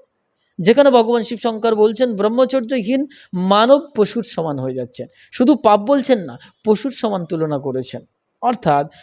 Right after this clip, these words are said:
আমাদের যে শরীরের জৈবিকত্ব, এই জৈবিকত্বের যে নিয়ন্ত্রণহীন সত্তা,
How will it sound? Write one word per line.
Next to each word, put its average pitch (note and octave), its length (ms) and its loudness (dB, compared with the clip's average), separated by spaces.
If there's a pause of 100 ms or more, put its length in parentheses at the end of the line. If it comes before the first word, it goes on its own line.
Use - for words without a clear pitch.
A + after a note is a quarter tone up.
(120)
আমাদের A#3 460 0
যে A3+ 200 0
শরীরের A3+ 500 2
জৈবিকত্ব, F#3+ 840 2 (220)
এই A3 240 4
জৈবিকত্বের B3 760 2
যে C#4 120 0
নিয়ন্ত্রণহীন B3 880 2
সত্তা, D#3+ 540 0